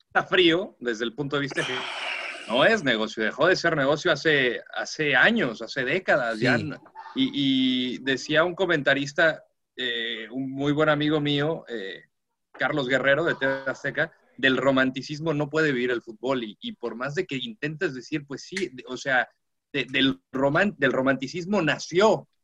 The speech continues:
Speaker 1: el fútbol, o de la pasión nació el fútbol, pero hoy en día no, no, no creo que pueda ser sostenible nada más de pura pasión, algo que se ha convertido en negocio.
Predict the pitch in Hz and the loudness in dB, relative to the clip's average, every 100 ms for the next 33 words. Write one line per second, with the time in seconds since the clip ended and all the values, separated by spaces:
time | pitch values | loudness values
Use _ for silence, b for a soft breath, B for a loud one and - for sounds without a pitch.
0 | _ 120 127 127 143 120 123 139 214 - | _ -2 -2 -2 -6 0 2 2 0 -6
1 | 120 123 117 135 131 - 175 208 160 156 | -2 0 0 -2 -6 0 2 4 0 -2
2 | 143 135 120 127 208 - _ _ _ _ | -6 -8 -4 -2 -2 -6 _ _ _ _
3 | _ _ 117 113 160 196 147 185 170 151 | _ _ -4 0 2 2 2 2 2 2
4 | 143 131 131 131 131 139 143 - 135 139 | 0 0 0 0 -2 -4 -6 -8 -4 0
5 | 170 170 143 139 143 143 147 151 143 143 | -2 -2 -8 -2 -2 -2 -2 -4 -4 -6
6 | 156 143 - 127 120 127 139 160 139 143 | -6 -6 -6 -6 -2 -2 -2 -2 -4 -6
7 | 147 156 139 131 147 147 139 110 - 139 | -6 -8 -8 -10 -6 -4 -4 -8 -10 -10
8 | 170 - _ _ _ 120 143 180 147 117 | -12 -16 _ _ _ 0 2 4 2 -2
9 | 120 113 113 104 - 113 104 _ 101 95 | -4 -4 -4 -6 -4 -4 -6 _ -16 -16
10 | 95 - | -18 -20